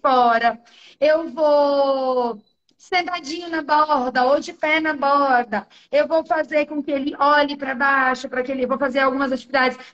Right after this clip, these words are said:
que ele vire a cabecinha pra baixo, que ele mesmo tem essa intenção de abaixar a cabecinha.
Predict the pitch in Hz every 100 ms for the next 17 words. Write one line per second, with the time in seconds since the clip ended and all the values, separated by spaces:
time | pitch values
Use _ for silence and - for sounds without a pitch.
0 | _ 320 294 285 - _ _ - 208 359
1 | 330 320 262 254 294 277 269 285 262 247
2 | 285 277 262 254 - 330 359 320 302 285
3 | 277 269 262 269 247 254 302 - 285 262
4 | 247 240 240 233 226 233 254 285 294 277
5 | 262 247